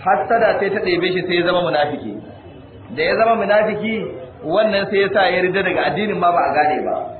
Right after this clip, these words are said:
To sai Allah ya ce, "Inna Qaruna, lalle shi Qaruna, kana min qaumi Musa." Ya kasance da cikin mutanen Annabi Musa yake. Fa baga alaihim. Karshe sai ya zo ya yi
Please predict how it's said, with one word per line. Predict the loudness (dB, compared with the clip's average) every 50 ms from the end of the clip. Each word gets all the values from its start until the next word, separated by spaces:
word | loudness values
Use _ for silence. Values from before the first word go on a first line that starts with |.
| -16 -16 -18 -18 -20 -20 -20 -20 -20 -20 -18 -14
To | -12 -12
sai | -6 0 2 2 2
Allah | 4 2 2 2
ya | 2 0
ce, | -2 -2 -2
"Inna | 0 2 2 2 4
Qaruna, | 4 4 4 4 2 0 0 0
lalle | 0 0 0 0 0
shi | 0 -2 -2
Qaruna, | 2 2 4 4 4 4 2 2 2 2 0 -2 -6 -10 -12 -16 -18 -20 -20 -20 -14 0
kana | 2 4 4 4 4 2 0 -2
min | -2 -4 -2 0
qaumi | 0 0 0 0 -2
Musa." | -4 -4 -4 -2 0 2 2 2 0 0 -4 -6 -12 -16 -18 -20 -20 -16 -10
Ya | -4 0 2 4 4 4 4 4 2
kasance | 0 0 2 -2 -2 -2 0 0 0 2
da | 2 2 2 2 -2
cikin | -4 -4 -4
mutanen | -4 -2 0 2 2 2 2 2
Annabi | 0 0 0 -2 -2 -2
Musa | -4 -6 -2 0 0 0 0
yake. | 0 -2 -6 -8 -8 -10 -12 -14 -16 -18 -18 -18 -18 -16 -16 -6 0
Fa | 0 2
baga | 2 2 2 4 2 2 4 4 2
alaihim. | 2 2 0 0 -2 -2 -6 -8 -10 -14 -16 -16 -16 -14 -16 -12 -4 -4
Karshe | -2 -2 0 0 0 0 0
sai | 0 0
ya | 0 2
zo | 2 0 2
ya | 2 2
yi | 2